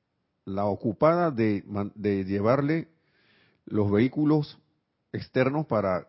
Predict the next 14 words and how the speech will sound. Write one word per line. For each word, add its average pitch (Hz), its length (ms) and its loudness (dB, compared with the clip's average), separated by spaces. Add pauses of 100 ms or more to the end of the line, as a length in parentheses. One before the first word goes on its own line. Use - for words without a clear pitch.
la 98 120 -6
sanación, 92 520 -4
que 95 120 -6
serían 110 520 -2
la, 87 220 -2
la 90 260 -4
nutrición 110 760 -2
y 92 80 -6
todo 113 180 -2
lo 104 80 0
demás. 85 320 -10 (960)
Y 107 140 -2
la 95 120 0
mujer, 101 400 -2